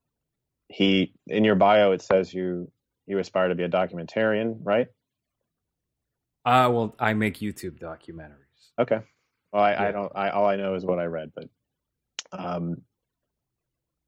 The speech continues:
Speaker 1: in
Speaker 2: Well,
Speaker 1: that,
Speaker 2: I mean,
Speaker 1: that way, I feel
Speaker 2: I, I, I don't, I don't distrust what you're saying here. I, I completely believe that,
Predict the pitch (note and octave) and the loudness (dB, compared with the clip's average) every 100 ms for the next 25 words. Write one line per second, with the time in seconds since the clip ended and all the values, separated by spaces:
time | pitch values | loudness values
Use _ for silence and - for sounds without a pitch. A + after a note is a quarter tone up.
0 | _ _ _ _ _ _ _ - A#3 G#3+ | _ _ _ _ _ _ _ 0 4 4
1 | C3+ E3 F3 E3+ E3+ A2 G2+ - C3 D#3+ | 4 6 6 6 2 2 2 6 6 8
2 | C#3+ E3 E3 D3+ E3+ G3 D#3 C#3 D3 E3+ | 8 6 6 4 6 4 4 2 2 2
3 | D3 C3 - C3 - A2+ G2+ - C3 C#3 | 0 -2 0 0 -2 -2 -2 0 0 0
4 | F#2+ E2+ D#2+ D#2 G2 G#2+ G#2 G2+ - G#2 | -2 -4 -6 -2 0 0 0 -2 -2 -6
5 | - A2 G#2+ G#2 G2 F2+ _ _ _ G#2+ | -4 -4 -4 -4 -6 -10 _ _ _ -2
6 | G#2 F#2+ G2 | 0 0 -2